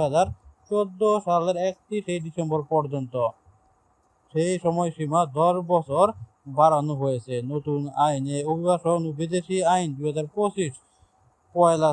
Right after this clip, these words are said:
সেপ্টেম্বর থেকে কার্যকর করা হয়েছে। নতুন আইনে প্রতিবেশী দেশগুলো ধর্মীয় সংখ্যালঘুদের মধ্যে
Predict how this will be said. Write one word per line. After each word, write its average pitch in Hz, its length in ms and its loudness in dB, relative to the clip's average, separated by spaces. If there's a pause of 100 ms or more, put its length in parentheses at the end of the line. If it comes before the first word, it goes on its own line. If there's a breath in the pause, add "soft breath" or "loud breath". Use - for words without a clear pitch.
সেপ্টেম্বর 185 520 0 (120)
থেকে 151 320 -2 (600)
কার্যকর 175 420 2 (160)
করা 156 220 4 (120)
হয়েছে। 127 400 -2 (520)
নতুন 147 340 -2 (220)
আইনে 160 360 2
প্রতিবেশী 185 520 -4 (120)
দেশগুলো 165 480 -4 (180)
ধর্মীয় 175 460 -2 (100)
সংখ্যালঘুদের 160 720 -2 (100)
মধ্যে 151 420 -2